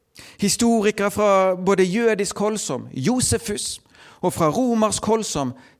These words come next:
Tacitus skriver om den, eh, Jesus som skapte bølger og bevegelse i både jødisk og romersk historie.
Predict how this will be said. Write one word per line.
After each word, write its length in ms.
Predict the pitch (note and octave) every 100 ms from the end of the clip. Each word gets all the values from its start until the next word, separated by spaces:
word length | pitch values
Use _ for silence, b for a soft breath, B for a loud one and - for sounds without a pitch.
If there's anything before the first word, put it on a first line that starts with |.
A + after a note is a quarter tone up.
| -
Tacitus 800 | B3 A#3+ - A3 A#3 G#3 - - _ _ _ _ _ b
skriver 540 | - - B3 A#3 G3+ G3
om 200 | F#3+ F#3 B B B
den, 300 | F#3+ G3 G3
eh, 300 | G3 F#3+ F#3 E3+ B B B B B _ _ _
Jesus 880 | D3 D#3 A3+ F#3+ - G3 - - - - _
som 160 | - G#3
skapte 340 | - G#3 -
bølger 520 | F3 F#3+ G3+ A3+ G3 E3
og 100 | E3
bevegelse 640 | F#3 A3+ G#3 D#3+ D#3+ - G3+
i 60 |
både 200 | G#3+ A#3
jødisk 680 | A#3+ B3+ C#4+ B3+ B3 A#3+ -
og 100 | B3
romersk 460 | B3+ B3 D#3+ D3+ A#3+
historie. 460 | A3+ C4+ B3+ G3+